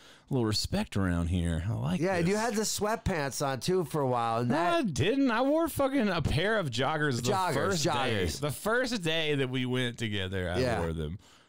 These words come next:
Speaker 2: But the
Speaker 1: That's it.
Speaker 2: helmet, yeah, I'm telling you, you need the jersey, dog. You see my jersey today? I got
Speaker 1: Um, Ern's got the one oh one.
Speaker 2: Yo, you can make, I'm just making my own jerseys all day. I'm gonna
Speaker 1: Yeah.
Speaker 2: get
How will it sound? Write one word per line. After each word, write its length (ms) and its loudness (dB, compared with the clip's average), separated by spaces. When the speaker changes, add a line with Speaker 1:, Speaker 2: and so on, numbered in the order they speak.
Speaker 2:
But 160 -2
the 20 0
Speaker 1:
That's 140 0
it. 20 2
Speaker 2:
helmet, 480 0
yeah, 340 0
I'm 140 -2
telling 220 0
you, 80 0
you 40 -2
need 220 -4
the 60 -12
jersey, 380 -4
dog. 380 -4
You 100 -8
see 220 -2
my 200 0
jersey 420 0
today? 480 0
I 80 0
got 280 -2
Speaker 1:
Um, 100 -8
Ern's 180 0
got 180 -2
the 60 -2
one 240 2
oh 80 2
one. 420 2
Speaker 2:
Yo, 200 2
you 180 2
can 260 -2
make, 320 -2
I'm 160 -6
just 200 -4
making 420 0
my 180 -2
own 180 -4
jerseys 600 -8
all 200 -2
day. 300 -6
I'm 100 -8
gonna 140 0
Speaker 1:
Yeah. 60 0
Speaker 2:
get 260 -4